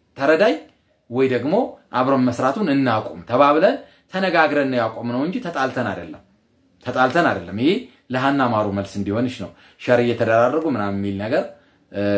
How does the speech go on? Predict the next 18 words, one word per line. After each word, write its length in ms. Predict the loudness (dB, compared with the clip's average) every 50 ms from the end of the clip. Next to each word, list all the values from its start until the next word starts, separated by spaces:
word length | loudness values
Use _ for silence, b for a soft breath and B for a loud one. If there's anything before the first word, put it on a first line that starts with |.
| 2 2 0
ስለተናገርሽ፣ 800 | -2 -2 -2 -2 -2 -2 -2 -2 -2 -2 0 0 0 0 0 -2 -8 -16 -20 b b b b b b b b _
እ፣ 120 | -8 -4 -2 0 0 0 0 -2 -2 -4 -6 -6
ስለዛ 360 | -6 -2 0 2 2 2 2 2 2 2
መልስ 260 | 2 0 -2 -4 -6 -6
እንዲሆንሽ 360 | -4 -2 -2 -2 -4 -4 -6 -6
ብዬ 200 | -4 -2 0 0 0
ነው። 120 | 0 -2 -4
ከኔ 220 | -2 -2 0 0 2
ጋር 140 | 2 0 0
ነው 100 | 0 -4
ያለው 200 | -6 -6 -8 -8
ቻናሉ። 340 | -6 -6 -4 -2 -2 -2 -2 -4 -6 -10 b b b b b b b b b -4
እም፣ 120 | -2 0 2 2 0 0
እዚህ 180 | -2 -2 0 0
ጋር 120 | 0 0
ማሳየት 420 | 0 -2 -2 -2 0 0 0 0 -4
እችላለሁኝ። 540 | -6 -6 -2 0 2 2 2 2 0 0 -2 -6 -10 b b b b b b b _ -12
እ፣ 120 | -8 -6